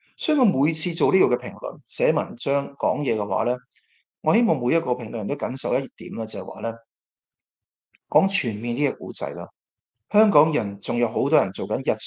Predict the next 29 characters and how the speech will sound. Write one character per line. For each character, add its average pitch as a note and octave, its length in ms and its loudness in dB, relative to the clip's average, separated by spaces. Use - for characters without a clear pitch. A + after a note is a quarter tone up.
常 F2+ 200 -6
生 D3 260 -2
活 A2+ 120 -6
嘅 - 120 -8
抵 C3 160 -8
抗 G2+ 280 -6
同 - 180 -16
不 C3+ 60 -4
合 A#2+ 200 -8
作， - 240 -8
由 A2+ 420 4
記 D#3 220 2
者 C#3 300 4
到 C3 80 0
探 B2 280 0
監、 C#3 300 2
受 B2 220 0
難 A#2 180 2
共 A#2 200 -4
同 G2+ 220 -10
體、 G#2+ 340 -2
寫 B2 300 2
信、 A2+ 360 -2
旁 G2+ 320 0
聽， A#2+ 400 -2
一 F#3+ 80 4
路 D3 200 6
去 C3+ 140 2
到 B2+ 240 4